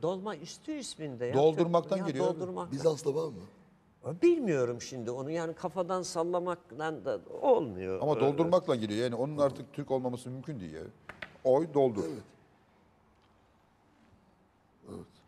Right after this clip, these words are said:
Speaker 1: Şimdi senin benim o ortak noktalar vardır. Bir kere Yunanistan için bir mübadele var. Mübadeleden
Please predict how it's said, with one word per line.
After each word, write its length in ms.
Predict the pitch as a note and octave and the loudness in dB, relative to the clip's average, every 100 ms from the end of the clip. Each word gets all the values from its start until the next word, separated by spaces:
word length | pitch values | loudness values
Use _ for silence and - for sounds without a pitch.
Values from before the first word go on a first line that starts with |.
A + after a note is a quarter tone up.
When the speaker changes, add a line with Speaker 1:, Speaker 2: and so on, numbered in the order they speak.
| _ - - - - | _ -20 -20 -20 -20
Speaker 1:
Şimdi 340 | - F3 F#3+ | -6 -4 -2
senin 440 | F3 E3 F#3+ A3 D3+ | -4 -4 -2 -2 -4
benim 280 | D3 D#3+ G2 | -6 -6 -6
o 180 | C3 | -6
ortak 540 | - B2+ G2 B2+ B2 - | -4 -4 -6 -12 -12 -12
noktalar 440 | E2+ - F2 D#2+ | -12 -6 -6 -6
vardır. 500 | D2 C2 A#1+ _ _ _ _ _ _ _ _ - - | -12 -16 -20 _ _ _ _ _ _ _ _ -20 -10
Bir 80 | C3+ | -4
kere 280 | E3+ G#2 - - - - - _ | 0 -2 -4 -12 -20 -20 -20 _
Yunanistan 600 | A2 D3 D#3 D3+ - E3 | 0 0 0 -2 -2 -2
için 400 | D#3+ G2+ - C3 - | -2 -6 -8 -10 -6
bir 120 | D3 C#3 | -4 -4
mübadele 720 | G#2 G2+ G#2 F#2+ G2+ A2 A#2+ | -6 -6 -6 -4 -4 -4 -6
var. 220 | D#2+ - _ _ - _ A#2+ | -8 -16 _ _ -20 _ -6
Mübadeleden 840 | C#3+ D3 C3 A2+ A#2 A2+ G#2+ | -4 -2 -2 -4 -4 -6 -8